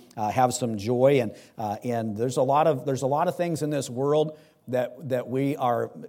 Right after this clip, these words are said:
certainly disturbed about, that bring, uh, great grief, uh, and sadness. Uh, and, uh, and so, uh, when you're around Christians, uh, who should know better, uh, and,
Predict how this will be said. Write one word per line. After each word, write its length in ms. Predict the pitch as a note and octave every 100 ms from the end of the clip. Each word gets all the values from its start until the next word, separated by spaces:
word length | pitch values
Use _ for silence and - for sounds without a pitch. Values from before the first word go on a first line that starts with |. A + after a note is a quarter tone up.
| - -
certainly 420 | - - E3+ E3+ C#3+
disturbed 500 | C3+ - D#3+ D#3 C#3
about, 640 | C3 C3+ C#3 C3+ - -
that 160 | B2 G#2
bring, 400 | D3 C#3+ C3+ C#3+
uh, 500 | D3+ B2 A2+ A2+ - C#3
great 300 | C3+ C3 B2
grief, 440 | A#2 D#3+ E3 - - - _
uh, 160 | A#2+ A2 -
and 180 | G#2+
sadness. 680 | - D3+ D3+ D3 D#3 D3+ - - _ _ _ _ _ - -
Uh, 180 | A#2+ B2
and, 360 | C3+ B2+ A#2+
uh, 200 | B2 A#2 B2+
and 180 | C3 B2
so, 460 | C#3 B2+ B2+ A#2+ - -
uh, 360 | A2+ A2 A2
when 300 | A#2+ B2+ B2
you're 160 | A#2 A2+
around 280 | B2 C3+ C3+
Christians, 600 | D3+ C#3+ - C#3 C3+ - _ _ B2
uh, 180 | A2+
who 140 | G#2+ C#3+
should 200 | D#3+ D3+
know 200 | D#3 C#3+
better, 400 | A#2+ G#2+ B2 - _ _ _ _ _ -
uh, 180 | A#2+ B2
and, 240 | B2 B2